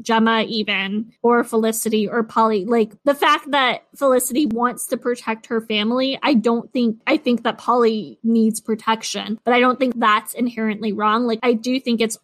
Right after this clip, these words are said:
all the book's handling, right? The fact that Gemma, that this happens to Gemma and Gemma doesn't call it rape, that makes sense. You know, that fact that she's, like, more consumed with everything going on in the temple and that that's more traumatic for her,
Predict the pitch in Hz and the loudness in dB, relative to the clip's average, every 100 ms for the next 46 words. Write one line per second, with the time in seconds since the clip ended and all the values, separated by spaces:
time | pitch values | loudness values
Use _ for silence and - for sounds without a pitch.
0 | _ - 240 233 220 208 226 220 208 - | _ 2 6 6 4 2 -2 -2 -4 -6
1 | - 214 208 185 180 185 208 226 208 247 | -4 -2 -2 -4 -10 -8 -2 0 0 0
2 | 247 240 - 247 240 233 226 220 220 220 | 0 0 0 -2 2 2 4 2 2 0
3 | 226 226 - 240 233 233 220 226 220 208 | 2 -2 0 0 0 -2 -2 -2 0 0
4 | 208 208 - 269 233 233 240 226 233 220 | 0 -2 0 0 2 4 4 2 0 -4
5 | - - 226 214 - 220 220 - - - | -10 0 2 2 0 0 0 -2 -10 0
6 | 233 - 240 220 - 226 214 233 - - | 0 2 0 0 0 0 0 0 -4 -8
7 | - 240 233 226 226 240 214 254 254 - | -2 2 4 4 2 2 2 2 0 0
8 | 233 - 240 240 233 220 240 240 240 240 | -2 0 0 2 2 2 2 4 4 2
9 | 247 233 - 233 226 226 220 220 226 220 | 0 0 2 2 4 2 2 0 -2 0
10 | 247 226 233 233 226 233 226 226 220 233 | 0 0 2 0 0 -2 -2 -2 -4 -4
11 | 226 220 233 240 226 208 220 - - 214 | -4 -2 0 0 0 -2 -4 -4 2 2
12 | 214 - 240 226 - 214 208 254 - 277 | 2 -2 -2 0 0 0 0 -2 -2 0
13 | 285 302 | 2 2